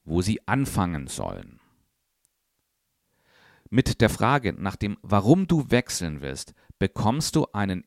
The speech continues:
ersten, umfassenden Eindruck davon, in welcher Situation du dich gerade befindest. Warum schriftlich? Ja, warum nicht nur,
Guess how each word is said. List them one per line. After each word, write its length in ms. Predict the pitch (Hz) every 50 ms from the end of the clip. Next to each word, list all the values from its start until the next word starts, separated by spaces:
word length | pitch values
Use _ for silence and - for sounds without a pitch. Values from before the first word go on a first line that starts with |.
| _ -
ersten, 580 | 120 117 127 151 - - - - - 156 175 - _ _ _ _ _ _ _ _
umfassenden 1080 | - 160 214 247 247 220 - - 143 160 190 208 - - 147 120 95 90 82 78 71 - _ _
Eindruck 560 | - 80 87 101 101 101 98 117 - _ _
davon, 520 | - 85 78 80 80 - - 113 127 151 160 - - - - -
in 200 | - 98 98 82
welcher 260 | 92 98 98 - 120
Situation 680 | 104 - 110 - 110 107 107 - - - 78 76 80 82
du 100 | 82 85
dich 220 | 80 95 92 -
gerade 460 | - 117 110 - 76 67 65 69 82 82
befindest. 840 | 95 95 - - - 98 82 80 - 60 - - - - - - - _ _ _ _ _ _ _ _ _ _ _ _ _ _ _ _ _ _ _ _ _ _ _ _ _ _ _ _ _ _ _ _ _ _ _ _ _ _ _ _ _ _ _ _ _ _ _ _ _ _
Warum 320 | - 101 113 113 156 180 190
schriftlich? 800 | - - - 113 113 - - - - 85 71 - - - - - - -
Ja, 240 | 90 98 107 120 -
warum 340 | - 101 107 101 113 131 147
nicht 340 | 143 143 147 110 - _ -
nur, 380 | 120 120 120 123 127 131 131